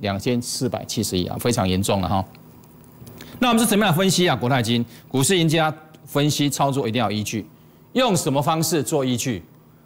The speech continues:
绝对不能黑白买啊！你看它利多就要买，<laughs> 看它利空就要杀，这都不对的。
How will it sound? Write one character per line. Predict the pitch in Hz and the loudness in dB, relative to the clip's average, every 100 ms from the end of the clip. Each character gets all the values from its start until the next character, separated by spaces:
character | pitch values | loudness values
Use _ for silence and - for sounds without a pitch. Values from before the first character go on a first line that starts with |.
| _ | _
绝 | - 120 | -2 0
对 | 127 | 0
不 | 127 131 | 0 -2
能 | 101 98 101 - | -4 -6 -12 -8
黑 | 127 | -4
白 | 117 92 | -2 -2
买 | 92 - - - - - - | -6 -10 -16 -14 -14 -12 -4
啊！ | 107 | -2
你 | 110 | 0
看 | 160 | 2
它 | 165 | 2
利 | 160 | 2
多 | 160 147 | 2 2
就 | 151 | 2
要 | 135 | 2
买， | 107 98 | 0 -4
<laughs> | |
看 | - | -2
它 | 170 | 0
利 | 165 | 2
空 | 160 170 | 2 0
就 | 160 | 2
要 | 143 | 0
杀， | 143 135 | 0 -2
这 | 147 | 0
都 | 135 | -2
不 | 113 | -2
对 | 120 107 | -4 -4
的。 | 90 78 | -6 -10